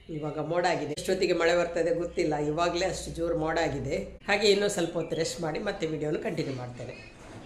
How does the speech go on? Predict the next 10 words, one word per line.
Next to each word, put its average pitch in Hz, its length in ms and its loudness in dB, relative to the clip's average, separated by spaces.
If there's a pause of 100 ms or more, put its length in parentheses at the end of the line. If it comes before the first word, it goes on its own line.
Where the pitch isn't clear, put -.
ಇವಾಗ 208 220 4 (200)
ಮಧ್ಯಾಹ್ನದ 185 380 2
ಹೊತ್ತಿನ 175 420 2 (180)
ರೆಸ್ಟ್ 170 400 0
ಟೈಮ್ 160 260 2
ಕೂಡ 156 140 -2
ಮುಗಿಯಿತು. 170 600 2
ಇನ್ನು 147 180 -2
ಬೇಗನೆ 160 400 0
ಹೋಗಿ 151 460 -2